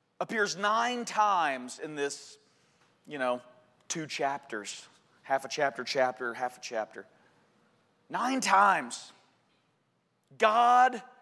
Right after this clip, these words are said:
is making his point clear. We're just the worst. <laughs>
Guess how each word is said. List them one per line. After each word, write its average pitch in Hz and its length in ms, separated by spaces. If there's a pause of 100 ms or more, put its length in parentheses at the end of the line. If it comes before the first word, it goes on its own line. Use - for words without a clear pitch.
(400)
is 156 120
making 220 600
his 190 400
point 214 380 (440)
clear. 254 640 (840)
We're 247 180
just - 320
the 208 80
worst. 359 680
<laughs> - 40